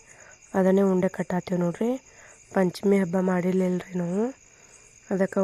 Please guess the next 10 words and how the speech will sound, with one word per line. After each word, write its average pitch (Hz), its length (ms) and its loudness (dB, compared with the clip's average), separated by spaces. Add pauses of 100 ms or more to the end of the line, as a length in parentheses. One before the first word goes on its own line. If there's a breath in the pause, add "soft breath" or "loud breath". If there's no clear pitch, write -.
ಉಂಡೆ 185 240 2
ತಿನ್ನಂಗಾಗಿತ್ತು, 180 720 -2
ಅದಕ್ಕೆ 208 320 -4 (640 loud breath)
ಶೇಂಗಾ 185 340 2 (100)
ಉಂಡೆ 180 200 0 (100)
ಮಾಡಿದ್ವಿ 175 420 -2
ನೋಡ್ರಿ. 175 280 2 (2250)
ಕೆಲವೊಂದು 190 440 4 (100)
ಕಾರಣಗಳಿಂದ 185 540 2 (120)
ನಾವು 185 140 -2